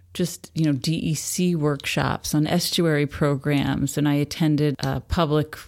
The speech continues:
forum on trout stream management last week held by the D E C and their new plan that they're gonna kick off soon. And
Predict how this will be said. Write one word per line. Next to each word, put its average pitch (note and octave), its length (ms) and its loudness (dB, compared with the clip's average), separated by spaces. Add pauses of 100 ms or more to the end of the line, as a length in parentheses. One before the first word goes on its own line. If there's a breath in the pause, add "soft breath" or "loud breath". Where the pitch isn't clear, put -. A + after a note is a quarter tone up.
(140)
forum D3+ 600 2
on C#3+ 180 4
trout E3 360 0
stream C#3+ 480 2
management D3+ 720 2
last C#3 420 -2
week C#3+ 280 0
held D3+ 260 2
by D3+ 160 2
the C#3 120 2
D C#3+ 180 -2
E C#3+ 180 0
C D#3+ 400 0
and C#3 100 4
their C#3+ 120 4
new D#3 320 2
plan D3 680 0
that D#3+ 180 -2
they're C#3+ 160 -2
gonna C#3 240 2
kick - 400 -6
off C#3 260 -6
soon. C#3+ 500 0
And C#3 220 0